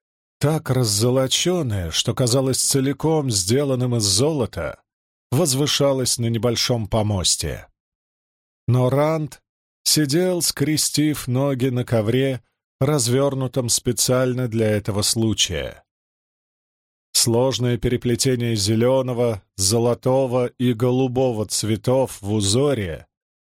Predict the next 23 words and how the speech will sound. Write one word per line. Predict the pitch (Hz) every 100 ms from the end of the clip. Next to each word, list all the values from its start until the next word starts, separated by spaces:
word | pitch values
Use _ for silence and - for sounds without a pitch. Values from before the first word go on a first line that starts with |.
| _ -
называемом | 123 147 123 135 135 135 127 120 120 113
Тайренским | - 127 123 117 113 110 107 - - 107
лабиринтом. | 104 107 107 113 120 110 80 - 73 67 - _ _ _ _ _ _ _ -
Трём | 123 139 139 123
вождям | 131 107 135 123
кланов, | 127 135 147 98 - - _ _ -
расположившихся | 127 - 123 131 117 151 143 - - - 123
напротив | 120 131 123 123 -
него, | 120 127 156 98 - _ _ 151
не | 170
понравилось | 180 175 165 147 101 95 101 95
бы, | 117 110 - _ _
если | 113 127 - 120
бы | 110
он | 117 113
принимал | 110 113 117 117 113
их, | -
сидя | - 110
в | 107
кресле, | - 147 143 - 87 123 - _ _ _
даже | 131 180 202 156
если | 160 151 - 123 107
кресло — | - 131 160 - 135 127